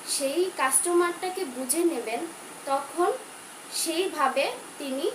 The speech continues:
তার কাস্টমারের সাথে কথা বলবেন এবং অর্ডার কনফার্ম করবেন।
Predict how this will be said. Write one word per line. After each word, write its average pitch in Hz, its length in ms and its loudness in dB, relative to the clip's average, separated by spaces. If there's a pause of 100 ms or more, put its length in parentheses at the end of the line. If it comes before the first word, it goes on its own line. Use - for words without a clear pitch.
(180)
তার 240 200 0
কাস্টমারের 254 640 -2
সাথে 277 580 -4 (920)
কথা 254 300 2
বলবেন 240 440 2 (200)
এবং 240 240 -2 (140)
অর্ডার 240 380 2 (560)
কনফার্ম 277 500 0
করবেন। 196 340 -2